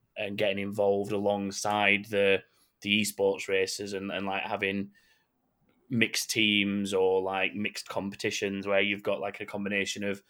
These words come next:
the, the pros from the real world against the pros from the esports world. So that, that was nice to see. But yeah, I think the, the whole shuffling of the grid for next season was probably the biggest thing for me overall.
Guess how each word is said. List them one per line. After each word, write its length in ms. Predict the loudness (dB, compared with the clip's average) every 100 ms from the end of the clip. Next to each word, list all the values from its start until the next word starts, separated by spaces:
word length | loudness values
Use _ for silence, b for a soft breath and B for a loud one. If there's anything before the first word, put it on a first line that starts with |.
| b b _
the, 320 | 2 6 6 4 -4 _ _ _ -12
the 80 | -12
pros 580 | -2 2 4 4 0
from 220 | -2 -4 -4
the 160 | -8 -10 _
real 220 | 0 0 0
world 420 | 0 0 -2 -4
against 320 | -6 -6 -8
the 60 | -12
pros 420 | -4 0 0 -2
from 440 | -4 -6 -6 -14 -18 -10
the 240 | -6 -6 -6
esports 500 | -8 -8 -10 -10 -8
world. 220 | -6 -2
So 80 | 4
that, 160 | 6
that 100 | 6
was 120 | 6 4
nice 220 | 4 2
to 80 | -2
see. 380 | -2 0 -2 B B B B
But 100 | 6
yeah, 220 | 10 12 10
I 40 |
think 220 | 8 4
the, 140 | 4 4
the 100 | 6
whole 180 | 6 4
shuffling 380 | 0 -2 -2 -2
of 120 | -4
the 60 |
grid 260 | 2 4 4
for 140 | 2
next 260 | -4 -2 -2
season 440 | -2 -2 -2 -4
was 400 | -6 -6 -6 -6 -8 _
probably 380 | 2 2 2 -2
the 80 | -6
biggest 320 | -6 -6 -6
thing 180 | -8 -10
for 120 | -10
me 160 | -8 -6
overall. 540 | -6 -6 -4 -2 -4